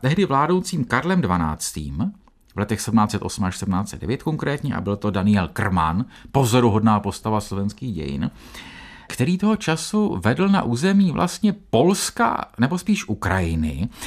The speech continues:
válku proti Rusku. A přišli tam za ním s deputací,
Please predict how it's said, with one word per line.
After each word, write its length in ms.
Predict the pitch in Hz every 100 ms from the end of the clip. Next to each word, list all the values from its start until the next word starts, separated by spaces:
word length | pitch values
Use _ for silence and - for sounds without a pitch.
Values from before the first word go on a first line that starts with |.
| -
válku 440 | - 170 214 220 247
proti 300 | 185 196 196
Rusku. 580 | 107 - - 73 69 - - _ - - - - -
A 80 | -
přišli 480 | - - 156 - 220
tam 280 | 196 196 190 _ -
za 160 | 110
ním 220 | 160 196
s 100 | 135
deputací, 960 | 92 104 110 101 85 - - 71 69